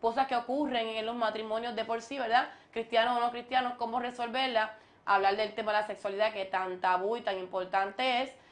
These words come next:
Herramientas, como ella está diciendo, para mantener la llama encendida y un matrimonio fortalecido. Y muchas, muchas más. Usted puede, ¿verdad? Llamar al tres siete dos, cinco ocho siete cinco, tres siete dos, cinco ocho siete cinco,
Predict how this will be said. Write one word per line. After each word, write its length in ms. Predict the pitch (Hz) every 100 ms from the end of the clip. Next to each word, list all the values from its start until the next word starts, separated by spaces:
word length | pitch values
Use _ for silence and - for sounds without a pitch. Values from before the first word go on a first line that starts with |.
| - -
Herramientas, 680 | 202 196 196 208 220 226
como 200 | 220 190
ella 100 | 190
está 120 | 190
diciendo, 320 | 196 196 208 208
para 140 | 190
mantener 360 | 190 185 190 190
la 80 |
llama 200 | 190 190
encendida 580 | 196 190 190 196 202 190 - - -
y 80 | 208
un 40 |
matrimonio 420 | 202 202 202 202
fortalecido. 800 | 208 202 196 202 202 302 285 247 - - -
Y 120 | 269 262
muchas, 380 | 285 349 311
muchas 400 | 277 262 - 226
más. 320 | 196 180 180 -
Usted 340 | 214 220 269
puede, 480 | 277 269 277 277 269 - - -
¿verdad? 280 | 208 202 226
Llamar 300 | 226 220 233
al 140 | 233
tres 180 | 226 214
siete 220 | 220 214 214
dos, 180 | 233 247
cinco 380 | 233 220 214 233
ocho 220 | 247 226
siete 280 | 214 196 196
cinco, 480 | 294 302 226 226 - - -
tres 260 | 247 269 285
siete 220 | 277 269
dos, 200 | 262 277
cinco 480 | 254 247 240 254 269
ocho 180 | 262
siete 260 | 247 226 220
cinco, 460 | 277 285 269 190